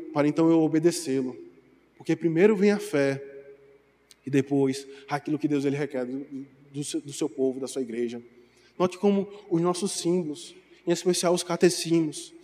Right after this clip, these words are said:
eles têm um, um, um propósito, uma finalidade de destruir a igreja do Senhor e aumentar o seu conhecimento a respeito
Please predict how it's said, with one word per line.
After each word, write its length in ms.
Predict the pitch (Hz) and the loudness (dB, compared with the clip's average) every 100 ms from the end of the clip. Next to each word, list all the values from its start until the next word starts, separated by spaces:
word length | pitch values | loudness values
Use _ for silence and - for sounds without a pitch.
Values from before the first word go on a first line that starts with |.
| - - _ _ _ | -20 -20 _ _ _
eles 260 | 165 175 - | 0 0 0
têm 220 | 190 190 | 2 4
um, 220 | 190 175 | 6 6
um, 240 | 170 175 170 | 4 2 -4
um 80 | 180 | -4
propósito, 540 | 170 165 - 165 170 180 | 0 0 4 4 4 2
uma 60 | |
finalidade 600 | 170 165 156 143 156 160 | -2 0 2 4 4 4
de 180 | 147 165 | -2 -4
destruir 380 | 151 139 - 156 | -6 -8 2 4
a 40 | |
igreja 280 | 151 147 151 | 4 2 0
do 80 | 151 | -2
Senhor 520 | - 143 143 160 160 - - _ _ | -4 0 2 2 0 -6 -20 _ _
e 40 | 151 | 2
aumentar 340 | 156 156 151 | 4 4 2
o 60 | 160 | 2
seu 140 | 165 | 0
conhecimento 720 | 165 156 151 160 135 151 156 | 2 0 0 0 0 0 0
a 40 | 151 | 0
respeito 440 | 151 151 160 147 | 0 -2 2 0